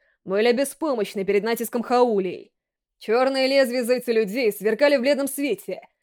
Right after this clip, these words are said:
разрывая связки сухожилий стражников. Вопя от боли, они шлепались на пол один за другим. Но Хаули на этом не заканчивали.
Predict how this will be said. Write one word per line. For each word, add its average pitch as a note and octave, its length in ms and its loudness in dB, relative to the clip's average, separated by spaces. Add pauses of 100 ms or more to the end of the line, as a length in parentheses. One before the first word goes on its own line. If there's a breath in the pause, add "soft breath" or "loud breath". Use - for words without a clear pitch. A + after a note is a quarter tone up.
(180)
разрывая A3 480 2
связки B3 380 -2
сухожилий A3+ 480 -2
стражников. A3 680 -4 (520)
Вопя A3+ 480 0
от A#3 140 2
боли, B3+ 220 2
они G#3+ 160 0
шлепались B3 440 -2
на C4 200 -4
пол F#3 160 -4
один G#3+ 240 2
за A#3 80 0
другим. G#3+ 520 -4 (520)
Но G#3 160 -2
Хаули F#4 340 2
на E4 140 0
этом E4 140 -2
не D#4 80 -2
заканчивали. B3+ 760 -4